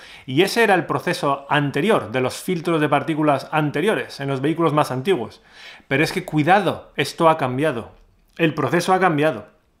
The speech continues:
En la actualidad, si es necesario revolucionar más el motor para que tenga lugar el proceso de regeneración, para que la temperatura del filtro aumente hasta quinientos cincuenta grados y tenga lugar la regeneración,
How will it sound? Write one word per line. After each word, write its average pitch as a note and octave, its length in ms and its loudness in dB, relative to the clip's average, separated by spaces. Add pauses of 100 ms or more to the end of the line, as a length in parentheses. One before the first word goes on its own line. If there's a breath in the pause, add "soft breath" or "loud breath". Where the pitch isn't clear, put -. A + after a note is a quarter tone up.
(440)
En C#3+ 60 -2
la A#2+ 80 0
actualidad, F3 680 2 (440 soft breath)
si - 180 -2
es D#3+ 80 4
necesario G3 400 4
revolucionar D3 500 2
más D#3 240 0
el D3 80 0
motor C3+ 640 0 (140)
para A#2 180 0
que A#2+ 80 -4
tenga C#3+ 200 0
lugar C3+ 520 2 (220 soft breath)
el - 160 -8
proceso C#3+ 340 -2
de D3+ 80 4
regeneración, C3+ 680 -2
para A#2 200 -2
que A#2 80 -4
la A2+ 100 -4
temperatura A#2+ 540 -2
del D3 160 2
filtro C#3 320 0
aumente C#3+ 300 2
hasta C3+ 180 -6
quinientos C3+ 360 0
cincuenta C3 440 0
grados C3 340 2
y A2 60 -10
tenga C3+ 220 0
lugar C#3+ 260 4
la C#3+ 100 2
regeneración, D#3+ 720 0